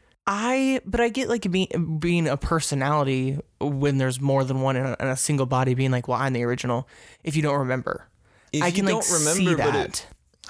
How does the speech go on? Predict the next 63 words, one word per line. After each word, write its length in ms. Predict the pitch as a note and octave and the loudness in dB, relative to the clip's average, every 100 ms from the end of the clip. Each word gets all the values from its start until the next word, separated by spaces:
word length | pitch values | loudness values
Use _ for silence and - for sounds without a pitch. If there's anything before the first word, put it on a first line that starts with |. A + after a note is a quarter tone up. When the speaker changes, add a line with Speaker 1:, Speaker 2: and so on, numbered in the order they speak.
| - | -10
Speaker 2:
I 80 | A2+ | -6
don't 240 | G2 F2+ | -6 -6
know. 260 | E2+ F2 E2+ | -6 -4 -2
I, 300 | G#2 G#2+ - - - - | 0 -2 -4 -10 -16 -4
it 60 | |
was 160 | A#2+ A#2 | -2 -2
so 360 | - - C3 C3 | -4 -4 -2 -2
obvious 520 | G2 G2 D2 D#2+ - | 0 -2 -4 -4 -4
to 100 | - | -4
me 140 | D#2+ C#2+ | -4 -4
that 120 | D2+ | -4
he 140 | F2 | -4
wasn't 380 | D#2 D2 - C2+ | -4 -4 -4 -6
the 120 | C2 | -6
original 540 | C2 B1 - C2 B1+ A#1+ | -4 -4 -6 -8 -8 -6
that 180 | D2+ G#3 | -2 0
Speaker 1:
Yeah, 80 | |
Speaker 2:
I 60 | F#3+ | 0
Speaker 1:
but 100 | - | 0
Speaker 2:
was 100 | - - - | -4 -10 -6
Speaker 1:
hindsight's 440 | D#3 F3+ D3+ C3 | -2 -2 -2 -4
twenty 200 | - A#2+ | -4 -8
twenty. 360 | C#3 C3+ G#2+ - _ _ - | -4 -6 -6 -14 _ _ -6
We 60 | D3+ | -2
were 80 | |
outside 460 | A#2 - - C#3 C3 | -2 -2 -2 -2 -2
of 80 | D#3 | -2
Speaker 2:
No, 80 | C3 - | -2 0
Speaker 1:
the 20 | C3+ | 0
actual 280 | G2+ F3 - | 0 0 0
Speaker 2:
I, 80 | A2+ C3+ | 0 0
Speaker 1:
realm. 180 | E2+ | -2
Speaker 2:
I 20 | B2 | -2
felt 260 | B2+ A2 | -2 -2
that. 560 | A2+ G#2+ F#2+ D#2 A2 G2 - | 0 0 -2 -4 -6 -6 -4
I 120 | E3+ | -4
mean, 140 | G#3 | -4
I 80 | G#3 | -6
called 320 | - E3 F3 | -4 -4 -2
that 80 | C#3 | -2
he 160 | C#3 D#3 | -2 -2
was 240 | C#3+ A#2 | -2 -2
new 500 | A#2+ C3+ G3 A3 F#2+ | -2 -2 -2 -2 -2
from 260 | F2+ G#2+ G#2 | -2 -2 -2
the 60 | |
beginning, 640 | G2+ G#2 D#3 G#3 E2 D2+ D#2 | -2 -2 -2 -2 -4 -4 -4
so 160 | - | -2
Speaker 1:
Well, 80 | D#4+ | 0
Speaker 2:
it 20 | |
Speaker 1:
yeah, 60 | - | 0
Speaker 2:
was 140 | G#3+ | 0
Speaker 1:
I 20 | C4+ | 0
Speaker 2:
like 80 | D4 | 0
Speaker 1:
didn't 120 | B3 | -2
think 140 | G#3 | -2
he 100 | - | -2
was 120 | E3+ D3+ | -2 0
the 80 | |
original 200 | D3 C3+ - | 0 0 -2
either, 220 | D#3+ D3 | -2 0
but 80 | D#3 | -2
I'm 60 | |
saying 260 | - D#3 | -2 -2